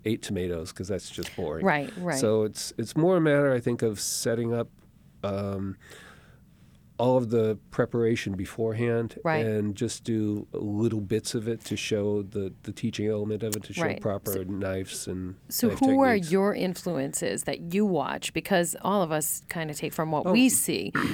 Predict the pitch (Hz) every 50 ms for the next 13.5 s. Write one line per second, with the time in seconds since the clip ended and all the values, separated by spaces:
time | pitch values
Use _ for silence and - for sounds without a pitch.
0 | - - - - 240 220 208 214 196 - 185 156 156 160 156 151 147 147 - 147
1 | - - - 208 202 190 151 135 139 - - - - - - - 185 180 180 180
2 | 175 180 175 175 165 175 165 165 180 175 170 175 175 170 170 165 160 - 185 170
3 | 165 165 170 170 160 - 135 135 143 156 170 170 170 - 185 170 156 170 170 170
4 | - - 175 170 165 165 - - 175 170 - 196 185 180 214 233 220 - - 202
5 | 185 - - 185 175 165 165 165 165 165 170 170 170 165 - - - - - -
6 | - - - 220 214 196 196 190 185 160 175 170 - 208 247 302 - - - 220
7 | 190 190 190 190 - - 233 240 240 233 220 202 - - - 214 214 214 202 196
8 | 185 - 185 190 202 220 254 294 285 - - - - - - - - - - -
9 | - - - 170 170 165 170 170 170 170 180 180 170 - - 190 190 185 180 -
10 | - 170 156 156 156 151 156 151 151 151 147 - - 139 - 131 113 104 101 104
11 | 101 95 98 - - - - - - - 120 120 117 113 214 170 151 143 190 165
12 | - 151 151 147 151 151 - 92 85 92 90 - 82 - - - - - - 139
13 | 139 - 98 101 131 131 156 - 95